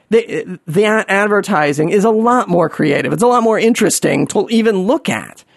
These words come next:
Now, you would think, "Wow, that's strange, a financial institution." Well, that's just the way it goes. And I think it's because they have more long-term needs. I mean, they're not advertising a sale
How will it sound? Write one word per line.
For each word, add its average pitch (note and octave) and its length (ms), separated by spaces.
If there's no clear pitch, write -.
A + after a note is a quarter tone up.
Now, F3 100
you D#3+ 160
would D#3 120
think, D#3 180
"Wow, E3+ 200
that's F3 200
strange, C3 580
a D3+ 100
financial C3+ 520
institution." F3+ 600
Well, D4 280
that's A3+ 180
just B3 160
the A3+ 80
way G#3 140
it G#3+ 80
goes. G3+ 340
And A#3 100
I G#3 60
think A3 200
it's G3+ 120
because E3+ 580
they F#3+ 140
have F#3+ 520
more E3+ 1000
long-term F3+ 800
needs. D#3+ 360
I D#3+ 60
mean, E3+ 100
they're E3+ 120
not G3+ 340
advertising E3+ 600
a D3 120
sale C#3+ 760